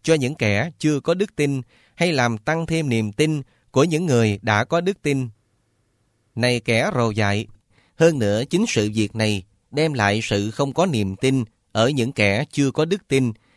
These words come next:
và làm thay đổi niềm tin của một số người đã có đức tin.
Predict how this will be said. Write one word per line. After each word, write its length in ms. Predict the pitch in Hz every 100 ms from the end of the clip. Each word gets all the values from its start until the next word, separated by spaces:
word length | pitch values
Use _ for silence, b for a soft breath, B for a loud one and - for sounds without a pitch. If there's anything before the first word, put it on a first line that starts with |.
| b
và 180 | - 123
làm 220 | 120 117
thay 180 | 107 151
đổi 260 | 127 101 160
niềm 220 | 127 98
tin 280 | 110 127 117 - _ _
của 140 | 113 147
một 180 | 123
số 260 | - 160 214
người 320 | 127 107 101 92
đã 180 | 104 107
có 160 | 156
đức 220 | 170 196
tin. 240 | - 127